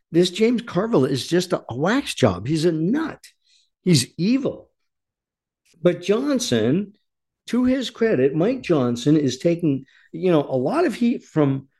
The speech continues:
all sides because he is a Christian. And you know what? He is standing up to them. I, I like that because he's showing that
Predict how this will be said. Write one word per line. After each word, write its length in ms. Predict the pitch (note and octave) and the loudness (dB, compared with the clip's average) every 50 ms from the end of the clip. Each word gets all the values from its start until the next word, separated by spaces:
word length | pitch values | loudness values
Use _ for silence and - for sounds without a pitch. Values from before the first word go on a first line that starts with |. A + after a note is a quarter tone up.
| _ _ _ _ _ | _ _ _ _ _
all 260 | - F#3 A#3 C#4 C4+ A3 | 0 0 2 2 2 0
sides 720 | - - - A3 B3 C#4 B3+ C#3 C#3+ D3+ E3+ E3 - - _ _ _ _ _ - | 0 0 -2 -2 -2 -2 0 4 4 4 4 2 -4 -12 _ _ _ _ _ 4
because 540 | C#3 F#3 F3 - - - C4+ D#4 C#4 A#3 - | 4 4 4 0 -2 -2 0 0 0 0 0
he 300 | - - G#3+ A3 G3 - - | 0 0 0 0 -2 -4 -2
is 400 | F#3+ G3+ G3 F#3+ F#3 F3 - - _ _ _ | 0 2 2 2 0 -2 -6 -12 _ _ _
a 120 | - E3 D3 | 2 2 2
Christian. 680 | - - - F#3+ F#3+ G3 F#3+ G3 - G#2 E2+ - - _ _ _ _ _ _ _ _ | 0 -4 2 4 4 4 4 0 -6 -8 -10 -10 -12 _ _ _ _ _ _ _ _
And 280 | - D#3 D#3 D#3 D3+ C3+ | -2 0 2 2 0 0
you 120 | C3+ D3 | 0 0
know 140 | C#3+ D#3 G3 | 2 2 0
what? 300 | G#3+ F#3+ G3 G#3+ A3 G#3 | 0 0 0 -2 -2 -4
He 180 | D3 - D#3+ D3 | -2 0 2 2
is 160 | C3+ C3 - | 2 0 -4
standing 600 | - - E3 D#3+ E3 F3 F3+ F3+ F3+ E3+ F3 - | -8 -4 -2 0 0 2 2 2 0 0 -2 -4
up 180 | E3+ E3+ E3 - | -6 -6 -6 -4
to 100 | - A#2+ | -4 0
them. 200 | G2+ A2 G#2+ G#2+ | 0 2 2 2
I, 140 | A#2 B2+ - - | 0 0 0 0
I 80 | C#3+ | 0
like 400 | C#3 C#3+ E3+ A#3 C4+ C4 - - - | 2 2 2 0 -2 -4 -8 -4 -2
that 340 | E3 G#3 A#3 C3 B2 G2 E3 | 0 0 0 0 -2 0 0
because 300 | D#3 D3 - D#3+ D3 C3+ | 0 0 0 -2 -2 0
he's 180 | D3+ D3+ C#3+ | 0 -2 -2
showing 400 | D3 - F#3+ F#3 F#3+ G3 G3 F3+ E3 | -2 -4 -4 -2 0 0 0 2 2
that 220 | D#3+ D#3 C3+ - | 2 0 0 -6